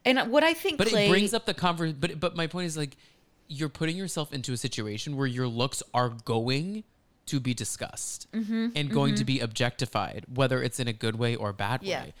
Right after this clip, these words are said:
Speaker 2: So that's why I don't understand why women who have to deal with so much object-, objectification from the disgusting straight men in this country go into these situations. I just want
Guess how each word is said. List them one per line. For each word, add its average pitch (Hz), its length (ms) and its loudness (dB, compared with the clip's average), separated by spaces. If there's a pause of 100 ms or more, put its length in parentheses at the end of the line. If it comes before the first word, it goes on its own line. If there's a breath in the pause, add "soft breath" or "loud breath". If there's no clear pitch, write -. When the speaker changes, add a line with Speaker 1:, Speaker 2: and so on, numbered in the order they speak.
(140)
Speaker 2:
So - 140 -2
that's 147 300 0
why 175 140 2
I 143 80 2
don't 127 240 -2
understand 120 800 -2 (360 soft breath)
why 113 360 2
women 110 640 -2 (300)
who 113 460 -2 (440)
have 127 240 -4
to - 80 -10
deal 127 480 0
with 120 180 -6
so - 320 -4
much 151 160 -6
object-, 131 300 -6 (200)
objectification 117 1300 -2 (240 soft breath)
from 120 260 -4
the 117 100 -2
disgusting 120 680 -2
straight 113 320 -8
men 107 260 -8
in 117 120 -10
this 117 180 -10
country 165 480 -2
go 127 340 2
into 127 160 -4
these 120 200 -6
situations. 107 720 -8
I 131 80 -4
just 127 200 -8
want 120 280 -4